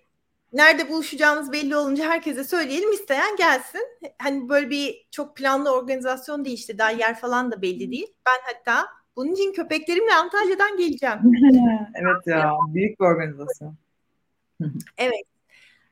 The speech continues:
Speaker 1: Ee, şimdiden söylemiş olalım yani, yeri henüz belli olmasa da yirmi dört Temmuz'da İstanbul'da bizim buluşmamıza sizi de bekliyoruz. <laughs>
Speaker 2: Aynen öyle. Gelebilen,
Speaker 1: Duyur-
Speaker 2: e,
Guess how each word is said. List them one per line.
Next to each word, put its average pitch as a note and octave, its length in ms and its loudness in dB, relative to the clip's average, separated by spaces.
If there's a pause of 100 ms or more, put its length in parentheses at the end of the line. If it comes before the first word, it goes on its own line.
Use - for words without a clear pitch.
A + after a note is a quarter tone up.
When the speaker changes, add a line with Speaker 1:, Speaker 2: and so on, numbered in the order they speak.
(180)
Speaker 1:
Ee, A3 180 -2
şimdiden E4 600 -6
söylemiş F4+ 360 -2
olalım E4+ 300 -2
yani, A3+ 400 -2
yeri C4+ 360 -4
henüz C#4 340 -6
belli C#4 240 -4
olmasa C#4+ 420 -4
da F#4+ 40 -6
yirmi D4 320 -2
dört D4+ 240 -2
Temmuz'da A#3 440 -6
İstanbul'da C4+ 720 -4 (1500)
bizim D4 340 2
buluşmamıza C#4+ 600 2 (140)
sizi D4 240 -2
de A3 120 2
bekliyoruz. G3 760 -8 (600)
<laughs> - 600 -20
Speaker 2:
Aynen D3+ 540 -4
öyle. D3 200 -6 (420)
Gelebilen, D#3 500 -2
Speaker 1:
Duyur- D3 500 -4
Speaker 2:
e, D3 40 -2